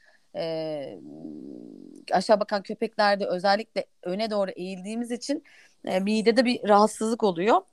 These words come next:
O anlamda yani mümkün olduğu kadar hafif şeyler yiyip ve iki saat öncesinden,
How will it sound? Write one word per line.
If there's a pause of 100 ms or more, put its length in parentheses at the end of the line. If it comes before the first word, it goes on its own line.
O
anlamda (520)
yani
mümkün
olduğu
kadar
hafif
şeyler
yiyip
ve
iki
saat
öncesinden,